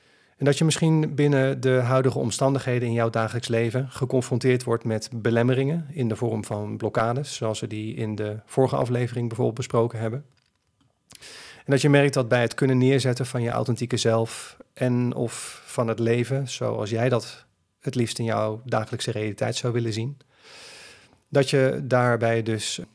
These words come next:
belemmeringen ervaart. En dat jij, als je dat wilt, kunt profiteren van de talenten en vaardigheden van een professional bij het oplossen van deze belemmeringen,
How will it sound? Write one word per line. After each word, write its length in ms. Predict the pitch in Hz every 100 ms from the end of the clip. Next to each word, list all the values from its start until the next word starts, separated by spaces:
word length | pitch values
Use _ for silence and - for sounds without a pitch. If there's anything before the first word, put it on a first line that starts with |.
| _
belemmeringen 560 | 107 117 143 120 107 110
ervaart. 500 | - 117 120 - - _ _ - - - _
En 140 | 143
dat 160 | 131 123
jij, 420 | 127 127 147 165
als 240 | - 131 -
je 60 |
dat 120 | 127 107
wilt, 440 | 107 123 - - _ _ _
kunt 180 | - 139
profiteren 600 | 127 120 127 123 113 107
van 240 | - 107
de 120 | 107 107
talenten 420 | 117 113 113 123
en 80 | 110
vaardigheden 580 | 110 110 110 110 110
van 160 | 120 107
een 60 | 104
professional 720 | 110 104 110 - 120 135 131
bij 220 | 147 117
het 100 | 113
oplossen 420 | - 170 135 -
van 120 | 113
deze 240 | 104 104 101
belemmeringen, 560 | 101 104 107 107 165